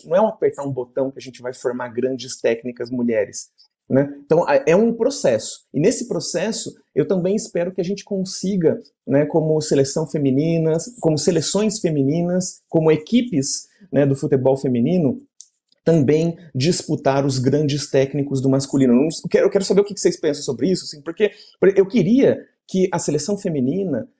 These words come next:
é, é, também fizesse um técnico se balançar, um grande técnico cobiçado por todos os, os times,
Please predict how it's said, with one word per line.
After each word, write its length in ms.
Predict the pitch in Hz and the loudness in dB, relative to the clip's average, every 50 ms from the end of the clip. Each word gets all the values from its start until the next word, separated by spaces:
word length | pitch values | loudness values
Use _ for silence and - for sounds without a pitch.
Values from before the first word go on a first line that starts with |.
| _ _ | _ _
é, 320 | - 135 139 143 143 143 143 - - - _ _ - - - | 0 2 4 4 4 2 -2 -6 -12 -20 _ _ -16 -6 -2
é, 200 | 196 185 175 175 | 0 2 2 2
também 720 | 175 233 233 226 170 139 175 220 269 277 233 147 - - _ | 2 2 0 2 2 0 0 0 0 -2 -2 -4 -4 -10 _
fizesse 520 | - - 196 165 123 143 156 156 151 - 160 | -12 -8 -8 -4 -2 0 0 0 0 -2 -8
um 120 | 143 139 | -10 -8
técnico 460 | 143 160 147 143 143 143 135 131 - | -6 -4 -6 -4 -4 -6 -8 -8 -8
se 180 | 139 - 151 135 | -10 -8 -4 -2
balançar, 540 | 127 135 139 143 131 131 - - - 160 139 | 0 0 0 0 0 -2 -2 -2 -2 0 2
um 100 | 139 139 | 2 4
grande 380 | 139 160 180 196 202 160 170 | 4 4 4 4 4 2 2
técnico 460 | - - 160 156 151 - 151 139 - - | 0 0 0 0 0 0 -4 -8 -6 -6
cobiçado 480 | 160 143 135 - - 165 151 143 151 - | -6 -6 -6 -6 -4 -2 -4 -4 -4 -6
por 160 | 147 135 - | -8 -8 -6
todos 240 | 165 165 156 139 139 | -6 -6 -6 -4 -6
os, 240 | 147 135 - - - | -6 -6 -6 -8 -10
os 200 | - - - - | -10 -10 -10 -10
times, 600 | - - 127 139 147 147 147 143 147 143 - - | -8 -6 -4 -2 -2 -2 -2 -4 -6 -8 -10 -12